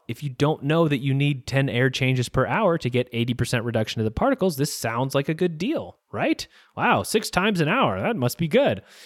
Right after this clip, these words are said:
But in actuality, this filter is good for around a hundred and twenty square feet,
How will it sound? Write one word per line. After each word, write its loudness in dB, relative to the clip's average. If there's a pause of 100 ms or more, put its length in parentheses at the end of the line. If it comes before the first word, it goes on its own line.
(180)
But 0
in 2
actuality, 2
this -2
filter -2
is -2
good -2
for -2
around -4
a -2
hundred -2
and -2
twenty -6
square -4
feet, -10